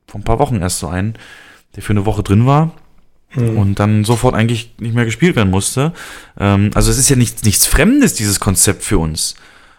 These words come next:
Speaker 1: Und
Speaker 2: Ja, das stimmt, aber der ist zwei Wochen später nicht auf Netflix oder auf Blu-ray. Das ist der Knackpunkt.
Speaker 1: Ja, aber genau
Speaker 2: Ja.
Speaker 1: diese zwei Wochen würde ich doch nutzen für die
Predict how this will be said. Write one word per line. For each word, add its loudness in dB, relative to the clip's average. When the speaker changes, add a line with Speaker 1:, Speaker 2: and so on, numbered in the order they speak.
Speaker 1:
Und 4
Speaker 2:
Ja, 6
das 0
stimmt, 4
aber 4
der 2
ist -2
zwei 4
Wochen 6
später 4
nicht 4
auf 2
Netflix -2
oder 2
auf -4
Blu-ray. 0
Das 0
ist -4
der 2
Knackpunkt. -8
Speaker 1:
Ja, -4
aber 0
genau 4
Speaker 2:
Ja. 0
Speaker 1:
diese -6
zwei -2
Wochen 0
würde 0
ich -12
doch 0
nutzen 0
für -4
die 0